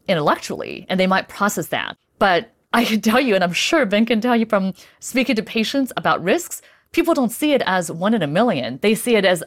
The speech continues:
"I could be the one in a million." And look, I think we would be having a very different conversation if the Johnson and Johnson vaccine were the only vaccine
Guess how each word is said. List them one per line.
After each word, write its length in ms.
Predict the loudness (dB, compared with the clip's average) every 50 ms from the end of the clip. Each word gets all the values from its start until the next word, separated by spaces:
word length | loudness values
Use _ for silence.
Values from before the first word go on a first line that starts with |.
| _ 0
"I 240 | 2 2 4 2 2
could 260 | 0 0 -4 -4 -2
be 160 | -4 -2 -2
the 160 | 2 2 2
one 280 | 2 2 0 0 0 -2
in 180 | -4 -6 -6 -6
a 60 | -4
million." 520 | -4 -4 -4 -4 -6 -10 -12 -14 -16 -18 -20 _ _ _ _ _ _ _ _ _ _
And 140 | 0 2 4
look, 180 | 4 4 2 0 -2
I 120 | -2 -2
think 220 | 0 -2 -2 0
we 80 | 0 2
would 160 | 2 0 0
be 80 | -2 -8
having 340 | -6 -4 -4 -2 -2 -4 -6
a 80 | -6 -4
very 280 | -2 0 0 0 0
different 320 | 0 -2 -4 -4 -6 -10 -8
conversation 760 | -8 -8 -6 -8 -8 -8 -10 -8 -8 -8 -8 -6 -8 -8 -10 _ _ _ _ _ -6
if 140 | -4 -2 -2
the 80 | -2
Johnson 320 | -2 0 -2 -2 -2 -4 -6
and 80 | -4
Johnson 280 | -2 -2 -2 -2 -4 -4
vaccine 440 | -4 -4 -6 -6 -8 -8 -8 -4 -2
were 120 | -2 -2
the 180 | -2 -2 -4 -4 -4 -2
only 320 | 0 0 0 0 0 -2
vaccine 640 | -6 -8 -10 -10 -10 -8 -6 -6 -4 -6 -6 -8